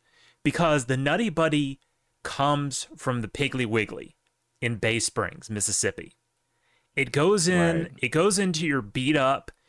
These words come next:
Speaker 1: shitty, half torn up igloo cooler full of ice that's sitting in the back of your truck,
Speaker 2: Yeah.
Speaker 1: bouncing around as you drive out to the hunting camp.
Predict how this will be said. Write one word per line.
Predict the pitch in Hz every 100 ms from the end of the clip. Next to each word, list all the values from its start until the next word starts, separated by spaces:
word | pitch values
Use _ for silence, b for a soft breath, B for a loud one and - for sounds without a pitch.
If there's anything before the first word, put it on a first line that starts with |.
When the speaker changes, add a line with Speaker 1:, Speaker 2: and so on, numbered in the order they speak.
| _
Speaker 1:
shitty, | - - - 147 139 131 - _ _ _ _
half | - 135 151 -
torn | - 156 139
up | 127 - -
igloo | 131 135 143
cooler | - 143 110 90 87 - _ _ _ _ _ _ _ _ _ _
full | _ 123 123
of | 131
ice | 113 92 - - - _ _ _ _ _ _ _ _ _ _ _ _ _ _ _ _ _ _ _ _
that's | 113 -
sitting | 151 147
in | 160
the |
back | 131 147 147
of | -
your | 151
truck, | - 117 101 - - _
Speaker 2:
Yeah. | - 120
Speaker 1:
bouncing | 151 165 170
around | 160 113 104 123 143 _ _ -
as | 123
you | 120
drive | 101 123 127
out | 131 131
to | 131
the | 120
hunting | 123 101
camp. | 101 85 -